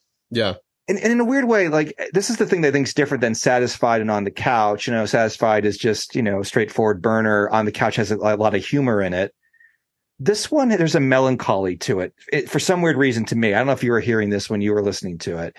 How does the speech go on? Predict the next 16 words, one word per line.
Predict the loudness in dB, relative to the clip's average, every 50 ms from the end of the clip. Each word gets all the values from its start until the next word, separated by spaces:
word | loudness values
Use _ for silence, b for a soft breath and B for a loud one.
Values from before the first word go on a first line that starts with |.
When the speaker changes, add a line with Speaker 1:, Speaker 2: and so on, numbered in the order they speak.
| B B B B B B B B
Speaker 2:
It | -2 0 2
reminds | 2 0 2 2 2 2 0 0 -2 -2 -2
me | 0 0 2 2
in | 0 0
some | -2 -4 -4 -4 -2 -2 -2 -2 -2
weird | -2 0 0 0 0 0
way, | 2 2 2 4 2 2 0 -2 -4 -6 -6 -4
and | -2 0
I | 0
don't | 0 0 0
even | 0 0 2
know | 2 2 2
why | 2 2 2 2 2 0
I | 0
felt | 0 0 -2 -2 -2 -4
this, | -6 -6 -6 -8 -10 -12